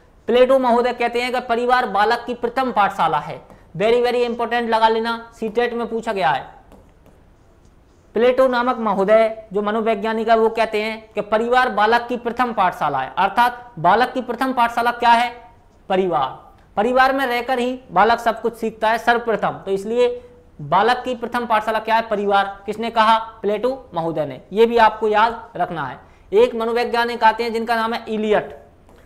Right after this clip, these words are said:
इलियट महोदय कहते हैं कि परिवार एक जैविक सामाजिक इकाई है। परिवार क्या है साथियों? एक जैविक सामाजिक इकाई है। कौन कहते हैं?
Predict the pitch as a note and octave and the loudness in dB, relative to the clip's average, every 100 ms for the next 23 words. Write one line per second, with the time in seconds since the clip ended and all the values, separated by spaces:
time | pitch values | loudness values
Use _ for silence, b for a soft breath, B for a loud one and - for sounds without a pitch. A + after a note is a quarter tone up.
0 | b - G#3 B3+ B3+ A#3+ A#3 A#3+ A#3+ A#3 | b -8 0 0 2 0 0 0 -2 -4
1 | A#3+ A#3+ A#3+ A3+ A#3 A#3+ B3 C4+ A3 A3+ | -2 -4 -2 -2 0 2 0 0 0 0
2 | E3 G3+ A3+ B3 - - - - G#3 A3 | 2 0 2 0 -2 -20 -18 -2 -2 0
3 | A3+ A#3 - G3+ F#3+ G3 G3 D#3+ B2 - | -2 -4 -6 -6 0 0 0 -4 -8 -8
4 | F3+ A3 A#3 A#3 A3+ A3+ A3+ G#3 A3+ A3+ | -4 0 0 0 -2 0 -2 -2 -2 -4
5 | A3+ G3+ F#3+ D#3+ G#3+ A#3+ A#3+ - - - | -4 -4 -2 0 0 0 -4 -12 -12 -2
6 | G#3 A3 A3 A#3 - F#3+ G3 F#3 D#3 C#3+ | 0 0 -2 -4 -6 -2 0 0 -4 -4
7 | G#3 A3+ A#3 A#3 A#3 | -4 -2 -4 -4 -6